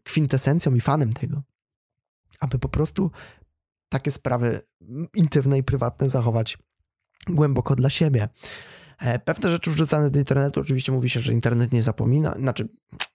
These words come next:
to, co wrzucamy, to, to nie u-, nie ucieka z internetu, bo internauci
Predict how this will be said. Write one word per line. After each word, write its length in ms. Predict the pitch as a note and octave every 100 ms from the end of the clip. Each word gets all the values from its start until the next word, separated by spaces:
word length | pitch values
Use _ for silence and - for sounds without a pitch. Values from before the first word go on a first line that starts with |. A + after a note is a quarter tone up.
| _ _ _ _ - - -
to, 100 | -
co 120 | G#3
wrzucamy, 460 | D3+ C3+ C3 D3 B2+
to, 160 | - A2 - - - _ _ -
to 260 | A2+ A2+
nie 180 | B2+ C3
u-, 300 | B2 - -
nie 120 | C3
ucieka 360 | B2 - - A2+
z 80 | G#2+
internetu, 560 | A2+ G#2 A2+ - G#3 F#3+ _ _
bo 400 | C#3 A#2+ A#2+ A#2
internauci 680 | C3+ C3 B2+ B2 A#2+ C3+ A2+